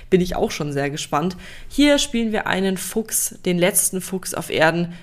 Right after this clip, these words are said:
Wir müssen uns um die Jungen von uns kümmern und sie in einer sehr gnadenlosen, zerrütteten Welt, ja, durchbringen und dazu bringen, dass sie selbst auch überleben.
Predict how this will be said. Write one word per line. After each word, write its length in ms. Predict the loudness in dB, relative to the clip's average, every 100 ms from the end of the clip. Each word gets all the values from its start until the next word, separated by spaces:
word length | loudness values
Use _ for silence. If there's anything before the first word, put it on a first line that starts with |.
| 2
Wir 140 | 4
müssen 280 | 6 4 0
uns 200 | -4 -4
um 320 | 0 0 0
die 280 | -2 -4 -6
Jungen 420 | 2 4 4 2 0
von 180 | -6
uns 300 | -6 -2 -2
kümmern 480 | -2 -2 2 2 0 -6 -20 -4
und 280 | 4 4 4
sie 100 | 0
in 140 | 2
einer 300 | 2 2 2
sehr 240 | 4 4 4
gnadenlosen, 720 | 2 6 6 4 0 0 0
zerrütteten 760 | -2 0 2 2 0 -2 -2 4
Welt, 460 | 6 6 4 -2 -10 -16 -20 -20 -20 -4
ja, 280 | 2 4 2 -8 -20 -20 -20 -20 -20 -20 -20 -20 -18 -2
durchbringen 840 | 4 6 4 4 4 4 2 0 -4 -2
und 280 | 4 6 6
dazu 260 | 4 2 2
bringen, 240 | 2 4
dass 160 | 2 0
sie 100 | 4
selbst 420 | 4 4 0 0
auch 220 | 0 -2
überleben. 640 | -4 -2 -2 -2 -4 -10